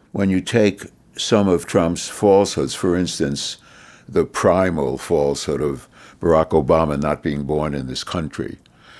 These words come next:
he didn't make that up. He got it from somewhere else,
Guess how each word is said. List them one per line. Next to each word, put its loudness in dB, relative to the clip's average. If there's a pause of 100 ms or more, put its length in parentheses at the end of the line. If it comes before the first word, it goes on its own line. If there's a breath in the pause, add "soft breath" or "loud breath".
(260 loud breath)
he 0
didn't 2 (160)
make 2
that 4
up. 4
He 0
got 4
it 0
from -6
somewhere 0
else, -4